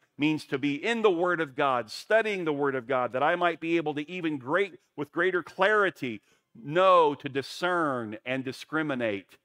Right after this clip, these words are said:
in this lost and fallen world what is right from wrong, and not get sucked in to a culture that longs to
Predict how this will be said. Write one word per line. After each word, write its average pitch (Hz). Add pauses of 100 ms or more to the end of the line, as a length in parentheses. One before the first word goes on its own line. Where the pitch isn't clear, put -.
(200)
in 139
this 151
lost 147
and 120
fallen 151
world 123
what 117
is 104
right 135
from 113
wrong, 85 (600)
and 101
not 139
get 143
sucked -
in 139 (800)
to 139
a 113 (120)
culture 113 (1000)
that 120
longs 147
to -